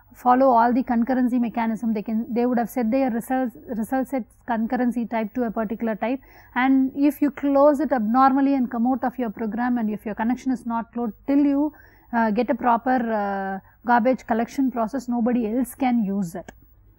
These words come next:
So in this session we have seen about, uh, scrollable result set, about metadata, types of metadata, that is your database and result set metadata, and also we have seen how your exception handling is done in your J D B C. So from this session you will be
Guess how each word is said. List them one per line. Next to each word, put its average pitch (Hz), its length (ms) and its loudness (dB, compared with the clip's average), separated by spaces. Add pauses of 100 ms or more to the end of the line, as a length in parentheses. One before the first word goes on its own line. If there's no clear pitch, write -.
(180)
So - 220 -2
in 262 220 6
this 302 140 2
session 320 440 0
we 262 100 2
have 233 140 -6
seen 269 240 0
about, 269 440 0 (440)
uh, 226 220 -4
scrollable 254 600 2
result 247 340 -4
set, - 240 -8 (160)
about 240 420 -2
metadata, 240 720 -2
types 220 300 -6
of 247 120 -4
metadata, 226 640 -2
that 208 100 -4
is 214 120 -6
your 214 120 -4
database 220 520 -4
and 220 120 -4
result 214 320 -8
set 233 180 -10
metadata, 208 480 -6
and 269 200 0
also 233 300 -6
we 269 120 -2
have 226 160 -6
seen 269 220 -2
how 233 380 -2 (160)
your 233 160 -6
exception - 380 -6
handling 226 340 -2
is 208 120 -2
done 196 220 -2
in 208 120 -2
your 302 200 -2 (340)
J 214 180 0
D 196 120 -4
B 185 120 -8
C. - 220 -14 (280)
So 254 220 0
from 269 360 0
this 320 160 0
session 302 400 -2
you 254 100 2
will 226 140 0
be 277 420 0